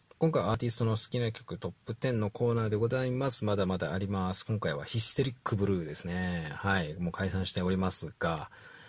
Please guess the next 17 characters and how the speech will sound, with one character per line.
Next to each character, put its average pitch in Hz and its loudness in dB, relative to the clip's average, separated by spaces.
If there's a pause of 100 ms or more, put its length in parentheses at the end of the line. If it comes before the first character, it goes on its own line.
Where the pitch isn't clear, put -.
(120)
し - -6
か 98 0
も、 110 2 (100)
え - -8
ー 76 -6
と、 80 -8
ギ 82 -4
タ 87 0
ー - -2
の 87 -2
人 85 -4
が 76 -8
逮 123 0
捕 117 -2
さ - -6
れ 80 -4
て、 113 0